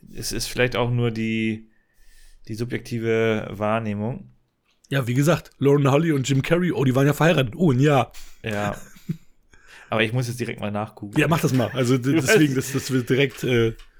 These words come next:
Speaker 2: auch den Vergleich haben.
Speaker 1: Ist der dreizehnter Juni dreiundneunzig,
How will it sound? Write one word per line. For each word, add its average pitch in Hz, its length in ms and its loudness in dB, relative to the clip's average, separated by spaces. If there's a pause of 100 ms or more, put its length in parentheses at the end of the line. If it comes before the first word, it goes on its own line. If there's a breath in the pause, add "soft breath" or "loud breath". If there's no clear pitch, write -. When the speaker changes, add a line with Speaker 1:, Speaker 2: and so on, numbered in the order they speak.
(320 soft breath)
Speaker 2:
auch - 120 -16
den 127 160 -8
Vergleich 120 420 -2
haben. 117 300 -8 (920)
Speaker 1:
Ist - 160 -14
der 104 80 -4
dreizehnter 180 380 0
Juni 175 240 2
dreiundneunzig, 120 1000 0